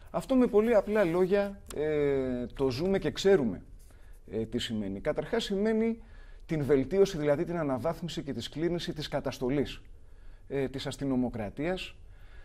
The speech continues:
του χτυπήματος των αγώνων των εργαζομένων και της νεολαίας με ξύλο και χημικά στις διαδηλώσεις, των διώξεων ενάντια σε σωματεία και αγωνιστές, της προσπάθειας να επιβληθεί παρά την ήττα που υπέστη η πανεπιστημιακή αστυνομία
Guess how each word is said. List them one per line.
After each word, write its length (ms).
του 100
χτυπήματος 720
των 140
αγώνων 360
των 140
εργαζομένων 580
και 100
της 140
νεολαίας 640
με 160
ξύλο 320
και 100
χημικά 400
στις 160
διαδηλώσεις, 720
των 220
διώξεων 500
ενάντια 360
σε 100
σωματεία 460
και 120
αγωνιστές, 680
της 180
προσπάθειας 580
να 100
επιβληθεί 560
παρά 320
την 180
ήττα 240
που 100
υπέστη 440
η 180
πανεπιστημιακή 840
αστυνομία 640